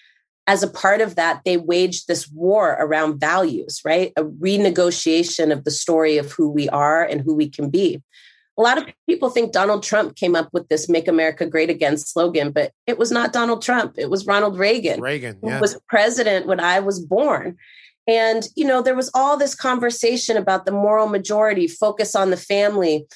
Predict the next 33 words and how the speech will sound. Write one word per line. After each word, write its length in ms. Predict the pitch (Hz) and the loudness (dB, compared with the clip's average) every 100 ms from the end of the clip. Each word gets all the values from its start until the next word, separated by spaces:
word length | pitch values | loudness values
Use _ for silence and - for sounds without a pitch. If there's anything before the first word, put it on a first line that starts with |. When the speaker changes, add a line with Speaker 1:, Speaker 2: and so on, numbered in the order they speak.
| - - | -20 -4
Speaker 1:
conservative 800 | 226 220 - 226 226 226 214 196 | -2 0 2 2 2 2 2 2
values, 600 | 190 190 208 208 180 165 180 | 0 2 2 2 0 0 -2
which 160 | 170 | -4
is 160 | 196 170 | -4 0
really 300 | 202 208 202 | 2 4 2
about, 480 | 180 180 185 185 - _ - | 2 2 2 0 -4 _ -10
you 100 | 202 | -2
know, 180 | 185 175 | 0 0
reinserting, 1160 | 170 220 226 214 202 - 190 202 202 185 175 _ - | -2 0 2 2 0 0 0 2 2 2 0 _ -4
uh, 240 | 175 165 - _ | 0 0 -2 _
you 140 | 226 220 | -4 -2
know, 140 | 175 | -2
Christianity 840 | - - 226 - 202 202 220 202 | -4 -2 -2 0 2 2 2 0
specifically 920 | 190 - 190 - 294 320 208 - 151 151 | -2 -4 -6 -2 -2 -2 -6 0 2 2
into 600 | 180 196 196 196 185 160 | 2 0 0 0 0 0
government. 680 | 208 269 294 170 - - - - - - _ - | 2 2 2 0 -4 -10 -16 -16 -20 -20 _ 0
And 400 | 233 233 233 226 _ _ _ - | 2 2 0 -4 _ _ _ -2
I 120 | 269 | 0
think 240 | 311 330 320 | 2 0 2
we're 120 | 302 | 2
in 160 | 269 | 2
another 400 | 277 262 233 247 | 2 2 0 0
one 160 | 240 226 | 0 0
of 140 | 214 | 0
those 220 | 196 190 190 | 0 0 0
moments. 600 | 190 254 185 - - - | 0 0 -2 -6 -12 -4
And 160 | 214 220 | 0 0
it's 160 | 220 226 | 0 0
an 80 | |
incredible 880 | 220 202 - - 262 277 277 240 220 220 | -2 -2 -8 -8 -2 2 2 2 0 0
opportunity 760 | 196 196 190 - 226 240 202 | -4 -2 -6 -2 0 0 0
for 260 | 170 - 170 | -2 -2 0
us 380 | 160 156 147 | 2 0 -2